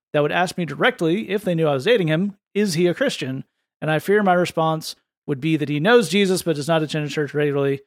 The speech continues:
when we both know that can go in legalistic directions. So tell me straight,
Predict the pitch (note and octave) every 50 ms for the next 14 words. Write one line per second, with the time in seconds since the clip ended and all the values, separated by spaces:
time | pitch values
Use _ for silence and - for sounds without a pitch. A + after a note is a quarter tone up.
0 | _ _ _ _ _ _ - C#3+ C#3+ C#3+ C#3+ C#3 D3+ D3+ D3 D3 - _ - -
1 | - _ _ _ - F3+ F#3 F3+ - E3 D#3+ D#3 C#3+ D3+ D#3 - - - D#3 C#3
2 | D#3 D3+ D3 - D#3 C#3+ C3+ B2+ D3 F3 E3+ F3+ D3+ D#3+ - - E3 D#3+ - -
3 | - C3 C3+ C3+ D#3 D#3+ D#3 - - F3 D#3+ D#3 D3+ C#3+ - _ _ _ _ _
4 | _ _ - D3+ C#3 C3 - - B3+ C4+ B3+ B3+ A#3 A3 A3 F#3 - - - -
5 | F3+ F3+ F3 E3+ -